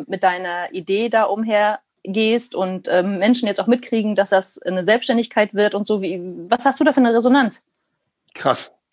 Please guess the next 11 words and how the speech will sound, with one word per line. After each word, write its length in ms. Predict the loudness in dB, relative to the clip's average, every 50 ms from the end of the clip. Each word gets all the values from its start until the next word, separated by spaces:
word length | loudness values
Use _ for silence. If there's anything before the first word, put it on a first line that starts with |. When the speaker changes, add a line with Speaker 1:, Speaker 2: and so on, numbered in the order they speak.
| _ _ _ _ _ _ _
Speaker 2:
Absolut 460 | 0 0 0 -2 -6 -8 -8 -8 -8
krass. 280 | -10 -12 -12 -12 _ _ -20 -20 _ _ _
Was 140 | -4 -2 0
ich 100 | 0 0
an 80 | -2 -2
Facebook-Nachrichten 880 | -4 0 0 0 0 0 -4 -4 0 2 2 2 2 -2 -4 -4 -6
kriege, 280 | -6 -2 -2 2 2 2
ich 100 | 2 2
hab, 240 | 0 -2 -2 -8 _ _ -20 -20 -20 -20 _ _ _ _
äh, 280 | -6 -2 0 2 2 0 -2 _
vor 640 | -16 -2 0 2 4 6 6 4 4 2 -2 -8